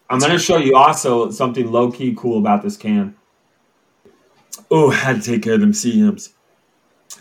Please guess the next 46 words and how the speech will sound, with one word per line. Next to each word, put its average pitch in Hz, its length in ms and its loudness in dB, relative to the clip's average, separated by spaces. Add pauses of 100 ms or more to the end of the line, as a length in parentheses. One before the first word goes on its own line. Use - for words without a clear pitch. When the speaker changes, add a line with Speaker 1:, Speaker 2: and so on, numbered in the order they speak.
Speaker 1:
Check 131 280 0
out 156 140 4
the 139 80 -2
barcode 123 440 2
with 107 100 -2
the 110 60 -2
mountaintops. 107 800 -4 (760)
Speaker 2:
Oh, 139 220 -2
yeah, 123 260 0
look 123 80 -2
Speaker 1:
Um, 120 120 -2
Speaker 2:
at 117 80 -6
that. - 280 -8 (240)
Look 123 180 -10
at - 80 -20
that. 220 80 -6
Speaker 1:
that's - 160 2
Speaker 2:
For, - 40 -6 (100)
Speaker 1:
pretty 180 120 2
Speaker 2:
for 165 100 -2
our 151 60 4
Speaker 1:
creative, - 180 4
Speaker 2:
lis-, 107 180 0
Speaker 1:
right? 104 180 -2
Speaker 2:
for 127 60 2
our 123 80 0
listeners 131 420 -2
out 113 220 -2
there, 120 140 -4
the 113 80 -14
thing 131 340 -10
that 117 140 -10
they 113 100 -10
scan 120 540 -4
when 110 140 -12
you 104 100 -16
go 120 200 -6
to 110 140 -18
buy 131 220 -6
it, 104 260 -16 (460)
usually 120 400 -6
it's - 240 -2
just 113 340 -2
like 113 240 -10
the 101 80 -20
bars 110 640 -8